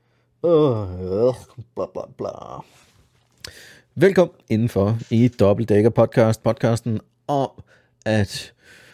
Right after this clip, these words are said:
udleve sin vilde drømme, dyrke noget ekstrem sport,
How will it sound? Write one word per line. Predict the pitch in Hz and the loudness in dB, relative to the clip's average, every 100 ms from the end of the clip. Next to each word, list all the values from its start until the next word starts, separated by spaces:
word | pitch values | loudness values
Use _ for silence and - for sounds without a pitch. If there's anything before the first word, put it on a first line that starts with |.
| _ _ - | _ _ 0
udleve | 113 113 95 | 2 2 0
sin | 92 92 92 - _ _ _ _ | -2 -2 -4 -8 _ _ _ _
vilde | - 107 104 | -2 0 0
drømme, | 101 101 117 _ _ - | 0 -2 -4 _ _ -2
dyrke | 117 110 | 0 2
noget | 101 98 - | 0 0 -2
ekstrem | - - 107 107 | -6 -4 -6 -6
sport, | - 107 107 - - | -2 0 0 -2 -10